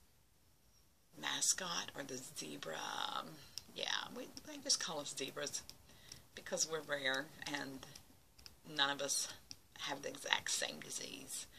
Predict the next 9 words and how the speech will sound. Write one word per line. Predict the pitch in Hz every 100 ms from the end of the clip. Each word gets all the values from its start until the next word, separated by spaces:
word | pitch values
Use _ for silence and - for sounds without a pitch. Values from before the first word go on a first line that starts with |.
| - - - - -
Every, | 139 147 143 - -
every | 147 143 147 147
person | - 143 - 147 127 135
with | 151
the | 135
rare | 135 127
disease | 123 123 135 127 123 120 -
has | 127 120
different, | - 135 135 131 -